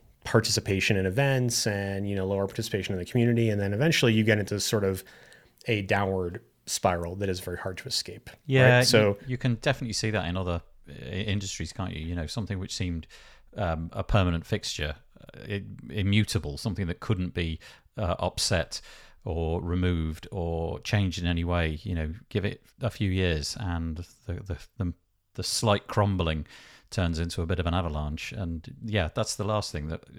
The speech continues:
Speaker 2: well, I imagine either of us want, at least anyway.
Speaker 1: And I think the bigger picture is, like, you know,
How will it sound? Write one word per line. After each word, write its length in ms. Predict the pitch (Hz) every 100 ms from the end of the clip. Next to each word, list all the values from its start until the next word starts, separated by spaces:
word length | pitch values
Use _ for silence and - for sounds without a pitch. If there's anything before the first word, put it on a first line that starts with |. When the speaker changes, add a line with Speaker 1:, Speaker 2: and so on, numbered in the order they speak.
| 85
Speaker 2:
well, 200 | 98 69 -
I 120 | 87
imagine 460 | 104 92 90 82 76
either 320 | 95 82 73
of 120 | 76 -
us 300 | 104 - -
want, 220 | 67 -
at 120 | -
least 200 | 87 -
anyway. 320 | 90 85 76 - - - - - -
Speaker 1:
And 120 | 139
I 80 | 147
think 180 | 156 214
the 100 | 131
bigger 260 | 113 147 151
picture 340 | 117 107 113
is, 140 | 104
like, 280 | 110 104 104
you 80 | 151
know, 320 | 131 131 127